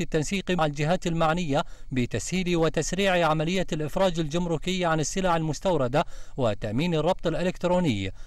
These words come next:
وبما يسهم في خدمة التيسير التجاري، ورفع تقرير بهذا الشأن إلى لجنة رفع كفاءة العمل بالموانئ التي يترأسها وزير النفط ووزير الكهرباء والماء.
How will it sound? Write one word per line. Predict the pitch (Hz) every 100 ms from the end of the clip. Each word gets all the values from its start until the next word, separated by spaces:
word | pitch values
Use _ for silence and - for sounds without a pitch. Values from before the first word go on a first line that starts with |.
| -
وبما | 113 92 104 151 135
يسهم | 165 - 190 175
في | 180 156
خدمة | 190 185 180
التيسير | 185 - 156 180 180
التجاري، | 156 175 185 185 143 101 101 - - -
ورفع | 120 104 123 143 160
تقرير | 156 - 175 185 175
بهذا | 147 147 175 165
الشأن | - 165 180 180
إلى | 170 151 117
لجنة | 147 175 175 170
رفع | 147 175 151 151
كفاءة | 156 - 185 170 170
العمل | 156 170 185 165
بالموانئ | 143 170 165 180 180 98 - - - 104
التي | 98 -
يترأسها | 123 - 131 143 170 190 165
وزير | 165 143 156 175
النفط | 151 165 -
ووزير | 156 151 143 160 156
الكهرباء | - 139 147 135 135 127
والماء. | 131 160 135 98 -